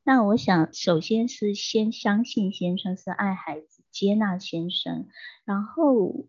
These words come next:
我觉得是先建立跟先生彼此信任、可以沟通敞开的一个关系。呃，先去聆听一下先生为什么会有这样的想法，为什么想要这样做。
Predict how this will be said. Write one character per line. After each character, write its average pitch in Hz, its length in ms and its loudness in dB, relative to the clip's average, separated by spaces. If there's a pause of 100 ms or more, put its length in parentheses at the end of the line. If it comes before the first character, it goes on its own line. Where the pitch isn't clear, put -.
我 196 120 4
觉 247 140 4
得 294 80 6
是 285 160 -2
先 233 320 0
建 202 300 2
立 190 160 0
跟 180 240 -2
先 170 240 -2
生 175 340 -10 (180)
彼 160 160 -2
此 - 220 -12
信 175 380 -2
任、 175 360 -6
可 - 140 -6
以 175 240 -4
沟 180 180 2
通 180 280 -6
敞 151 280 -10
开 175 220 -6
的 180 120 -6
一 165 60 -6
个 160 140 -8
关 160 340 -2
系。 - 460 -12 (600)
呃， 165 200 0
先 233 380 2
去 220 260 -2
聆 180 280 0
听 220 280 0
一 208 60 0
下 196 200 -2
先 196 300 -4
生 190 320 -10
为 233 160 4
什 - 160 -2
么 160 160 -4
会 214 220 0
有 160 240 -4
这 - 80 -4
样 185 160 -2
的 175 100 -16
想 147 400 -8
法， - 260 -2
为 220 120 4
什 185 160 -6
么 160 80 -2
想 151 260 -8
要 143 80 -12
这 190 140 -4
样 170 280 -6
做。 180 440 -2